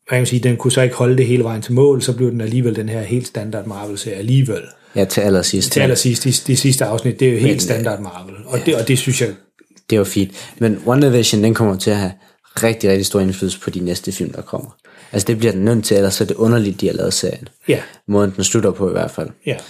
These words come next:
Speaker 1: Så
Speaker 2: Det
Speaker 1: du tror, tror mere, at, den, at det er den, der egentlig er starten på fa-, fase fire?
Speaker 2: Det, det tænker jeg, det er.
Speaker 1: Ja.
Speaker 2: I hvert fald de næste sådan stykke film, der kommer.
Speaker 1: Ja.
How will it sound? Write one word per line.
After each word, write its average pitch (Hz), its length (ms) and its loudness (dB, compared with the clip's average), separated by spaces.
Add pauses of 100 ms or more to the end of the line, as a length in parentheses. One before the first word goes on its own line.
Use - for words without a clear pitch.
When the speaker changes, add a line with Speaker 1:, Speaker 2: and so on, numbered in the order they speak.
(920)
Speaker 1:
Så 147 60 2
Speaker 2:
Det 135 120 4
Speaker 1:
du 101 40 -6
tror, 143 220 2
tror 131 160 2
mere, 151 380 2
at, 123 140 0
den, 143 240 0
at 123 180 -2
det 135 120 4
er - 100 -12
den, 151 260 0
der 131 80 -2
egentlig 127 400 2
er 101 460 -8
starten 113 460 -8
på 113 120 -10
fa-, 110 360 -6
fase 107 400 -8
fire? 113 240 -6
Speaker 2:
Det, 107 80 -6
det 117 120 2
tænker 113 280 0
jeg, 87 120 -2
det 92 100 -4
er. - 120 -8
Speaker 1:
Ja. - 100 -6 (400)
Speaker 2:
I 104 40 -2
hvert 104 180 2
fald 95 260 2
de 98 100 -2
næste 95 380 0
sådan 90 220 -6
stykke - 380 -4
film, 95 280 -2
der - 60 -18 (120)
kommer. 95 260 -2 (260)
Speaker 1:
Ja. - 80 -10